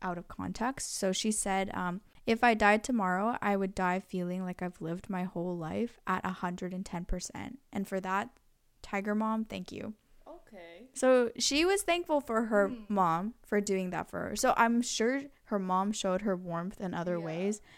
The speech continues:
Speaker 1: for her to say that. 'Cause if it was all just
Speaker 2: Yeah, yeah,
Speaker 1: abuse,
Speaker 2: yeah.
Speaker 1: it would have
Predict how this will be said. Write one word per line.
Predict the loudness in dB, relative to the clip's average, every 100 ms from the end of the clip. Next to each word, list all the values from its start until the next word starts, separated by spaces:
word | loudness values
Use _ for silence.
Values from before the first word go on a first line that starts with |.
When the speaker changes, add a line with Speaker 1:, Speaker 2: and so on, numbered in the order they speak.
| -6
Speaker 1:
for | 0 2
her | 2
to | 2
say | -2 -2
that. | -2 0
'Cause | 2
if | 2 6
it |
was | 4 6
all | 6 6 6
just | 4 0 -4 -16
Speaker 2:
Yeah, | 0
yeah, | 2
Speaker 1:
abuse, | 2 2 4 4 2 -2
Speaker 2:
yeah. | -6 -4
Speaker 1:
it | -2
would | -2
have | -4